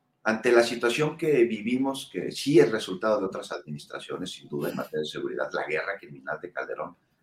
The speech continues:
causó en gran parte el problema de seguridad que hoy vivimos, eso lo sabemos,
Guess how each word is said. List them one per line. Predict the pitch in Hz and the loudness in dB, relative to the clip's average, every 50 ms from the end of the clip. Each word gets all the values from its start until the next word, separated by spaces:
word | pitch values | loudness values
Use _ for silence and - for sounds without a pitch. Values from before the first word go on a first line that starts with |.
| _ _ _ _ - | _ _ _ _ 0
causó | - - - - - - - 107 95 92 95 90 85 76 76 76 - _ _ _ _ _ _ _ - | 2 4 4 4 2 -2 0 2 4 4 2 2 -2 -6 -8 -12 -14 _ _ _ _ _ _ _ -12
en | - 87 92 | -8 -4 2
gran | 104 117 120 117 113 107 | 4 6 6 6 6 4
parte | 113 107 - - - | 4 2 2 2 -4
el | - 98 | -8 -8
problema | - 85 85 92 92 95 | -6 -2 0 0 2 0
de | 92 | 0
seguridad | - - 78 76 80 82 85 - | -2 -6 -8 -6 -4 -4 -4 -2
que | - 87 | 0 -2
hoy | 85 | 0
vivimos, | - 76 76 76 82 85 92 - - | 0 -2 -6 -6 -4 -6 -6 -6 -8
eso | 80 - 95 85 | -6 -2 0 0
lo | 82 | 0
sabemos, | - - 78 85 90 107 117 - | 0 -2 -2 0 0 0 -2 -4